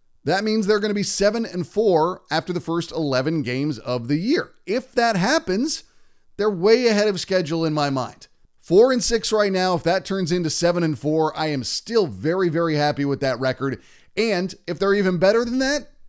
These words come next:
then great. And if they don't have a three and two homestand, let's say they're two and three, then you say, "Good thing they were able to get some of those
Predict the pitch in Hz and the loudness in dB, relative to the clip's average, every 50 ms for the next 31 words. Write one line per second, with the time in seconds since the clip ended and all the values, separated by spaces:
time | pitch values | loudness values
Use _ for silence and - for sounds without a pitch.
0 | - - 175 226 262 247 294 285 311 311 196 - - - - - - - - - | -14 -10 -6 -6 -6 -4 -4 -4 -4 -4 -4 -6 -10 -16 -18 -20 -20 -18 -4 -2
1 | - 254 269 226 202 214 226 196 - - 175 156 131 185 180 156 120 185 196 226 | 0 0 2 2 0 0 -2 -4 -4 -6 -6 -2 -2 -2 -2 0 2 2 2 2
2 | 240 214 - - - - - _ _ _ _ _ - - - - - 156 170 160 | 2 -2 -6 -10 -14 -16 -20 _ _ _ _ _ -20 -20 -20 -8 -2 -2 0 0
3 | 156 - - 147 156 147 143 139 127 - 139 143 131 135 131 131 127 117 - - | 0 -2 -2 -2 -2 0 0 0 0 0 0 0 2 2 0 0 -2 -2 -2 -2
4 | 139 135 143 156 160 147 135 - - 143 139 131 131 127 - - 151 147 135 131 | -2 0 0 0 0 -2 -2 -2 -2 -2 -2 -2 -2 -4 -4 -2 -2 0 0 0
5 | 120 - 117 120 123 117 123 151 165 - - - _ _ - _ _ - - 156 | -2 -4 -4 -4 -4 -4 -4 -6 -10 -14 -20 -20 _ _ -20 _ _ -6 -4 -2
6 | 165 175 170 165 180 175 170 156 120 151 196 208 180 - 170 175 175 185 175 175 | 0 0 0 0 0 0 -2 0 2 4 4 4 2 0 0 0 0 2 0 0
7 | 165 156 160 160 165 160 160 151 143 165 160 - - 160 160 156 156 151 - | 2 2 0 0 0 -2 -2 -2 -2 -4 -4 -4 -4 0 2 2 2 2 0